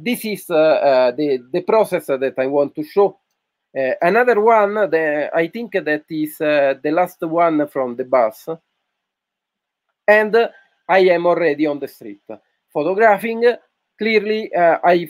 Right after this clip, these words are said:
photographed, uh, just, uh, um, out, uh, from the bus. Uh, we are in, uh, Revolution, uh, Revolution, uh, a, a place, uh, that is, uh,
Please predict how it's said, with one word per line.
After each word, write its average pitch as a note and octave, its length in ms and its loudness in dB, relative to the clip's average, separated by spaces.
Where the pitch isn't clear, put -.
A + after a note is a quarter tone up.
photographed, G#3 520 0
uh, E3 1040 2
just, G3 440 0
uh, C3 880 0
um, A#2+ 180 -12
out, F3 380 2
uh, D3 360 4
from C3 760 -8
the D#3 120 -8
bus. F3 440 0
Uh, C3 1000 -4
we E3+ 200 2
are E3 180 4
in, D#3 220 -2
uh, C3 400 2
Revolution, F3+ 680 -2
uh, B2+ 520 0
Revolution, E3 680 0
uh, G3 100 -4
a, A#2+ 760 -2
a C3 40 -4
place, D#3 580 -2
uh, A2 680 2
that A2 220 -6
is, A#2 220 -14
uh, G#2+ 800 -2